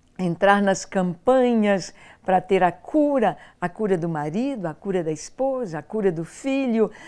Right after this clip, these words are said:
para ter o seu problema resolvido na empresa,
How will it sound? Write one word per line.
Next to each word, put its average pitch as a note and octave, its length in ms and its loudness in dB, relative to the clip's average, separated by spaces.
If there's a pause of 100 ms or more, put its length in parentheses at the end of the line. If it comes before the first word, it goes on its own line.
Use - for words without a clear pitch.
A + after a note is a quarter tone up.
(140)
para C4 200 4
ter C4 180 -2
o B3 80 0
seu A#3 220 2
problema G#3 460 0
resolvido F3+ 840 -4
na F3 120 -4
empresa, G#3+ 880 0